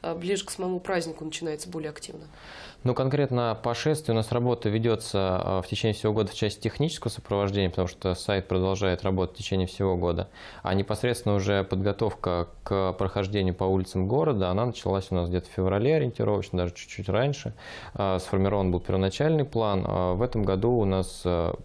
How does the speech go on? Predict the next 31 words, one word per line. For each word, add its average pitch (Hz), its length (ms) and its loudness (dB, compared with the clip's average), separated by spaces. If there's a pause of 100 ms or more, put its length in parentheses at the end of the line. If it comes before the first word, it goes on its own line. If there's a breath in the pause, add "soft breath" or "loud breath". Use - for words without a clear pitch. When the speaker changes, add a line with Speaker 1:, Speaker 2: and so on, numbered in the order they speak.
(120)
Speaker 2:
увеличение, 98 720 2
как 98 220 2
бы, 95 160 0
скажем 90 280 0
так, - 200 -4
объемов 92 480 2
акции, 104 480 0
расширение 104 680 0
ее. 98 240 2 (380 loud breath)
Мы 98 240 2
проходим 92 520 2
не 90 60 2
только 92 220 2
до 87 100 0
площади 90 340 -2
Ленина, 90 320 2
но 90 160 2
идем 87 360 0
до 87 200 2
Соборной 87 480 -2
площади. 113 640 0 (400 loud breath)
А, 92 280 0
на 92 160 2
Соборной 110 420 2
площади 95 440 0
в - 60 -4
Кремлевском 92 460 0
сквере, 120 480 0
а, 90 420 2
в 85 40 -8
Кремлевском 90 300 0